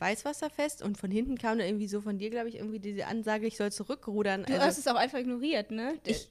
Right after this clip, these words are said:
Speaker 2: Ich
Speaker 1: ja, wusste ich nicht. Äh, in dem, in dem Moment habe ich eigentlich gesagt, ich will einfach nur raus.
Speaker 2: Ich,
Speaker 1: Also
Speaker 2: äh, das,
Speaker 1: der kürzeste
Speaker 2: das,
Speaker 1: Weg ist
Speaker 2: das
Speaker 1: hier
Speaker 2: Ding
Speaker 1: einfach
Speaker 2: ist, man
Speaker 1: geradeaus.
Speaker 2: kann halt auch nicht einfach hinpaddeln und helfen.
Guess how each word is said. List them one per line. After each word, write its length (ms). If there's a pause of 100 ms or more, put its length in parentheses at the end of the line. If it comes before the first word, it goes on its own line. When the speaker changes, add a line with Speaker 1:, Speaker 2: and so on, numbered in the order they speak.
(120)
Speaker 2:
Ich 120
Speaker 1:
ja, 340
wusste 220
ich 40
nicht. 300
Äh, 300
in 60
dem, 260 (180)
in 160
dem 100
Moment 260
habe 120
ich 60
eigentlich 120
gesagt, 220
ich 160
will 140
einfach 240
nur 180
raus. 460
Speaker 2:
Ich, 80
Speaker 1:
Also 120
Speaker 2:
äh, 320
das, 140
Speaker 1:
der 80
kürzeste 420
Speaker 2:
das, 60
Speaker 1:
Weg 160
ist 80
Speaker 2:
das 80
Speaker 1:
hier 80
Speaker 2:
Ding 160
Speaker 1:
einfach 60
Speaker 2:
ist, 80
man 80 (120)
Speaker 1:
geradeaus. 160
Speaker 2:
kann 180
halt 180
auch 60
nicht 160
einfach 240
hinpaddeln 500
und 180
helfen. 560